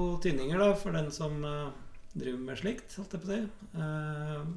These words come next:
og jeg skal ha tynning, eh, nå, hva er det?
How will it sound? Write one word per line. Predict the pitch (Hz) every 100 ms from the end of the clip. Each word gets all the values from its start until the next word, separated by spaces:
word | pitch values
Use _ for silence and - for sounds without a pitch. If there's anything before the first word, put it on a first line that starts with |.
| 185 -
og | 165 147 143 143 143 143
jeg | 143 143 143
skal | - - 151
ha | 143 135 127 - - - - - - - - - - -
tynning, | - 143 120 117 123 131 131
eh, | 127 131
nå, | 127 120 127 - -
hva | 175 - 139
er |
det? | 131